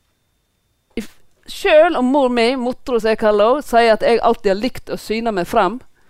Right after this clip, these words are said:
så jeg mener jeg at det ikke er sant. For da hadde jeg ikke jobbet først femten år i radio. Det er nå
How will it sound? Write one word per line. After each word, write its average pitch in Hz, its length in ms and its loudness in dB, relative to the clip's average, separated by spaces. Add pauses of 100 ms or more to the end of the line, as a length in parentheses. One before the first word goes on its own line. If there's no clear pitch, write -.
(440)
så - 240 -6
jeg 285 140 2
mener 320 360 0
jeg 277 160 -6 (360)
at 220 100 -8
det 285 200 2
ikke 247 160 -4
er - 40 -12
sant. - 380 -10 (460)
For 294 160 -6
da 269 80 2
hadde 277 160 2
jeg 247 100 -6
ikke 269 200 -2
jobbet 226 360 2
først 233 220 -8
femten 233 320 -6
år 196 160 -2
i 180 60 -2
radio. 185 280 -2 (1700)
Det 240 100 4
er 226 100 4
nå 226 100 0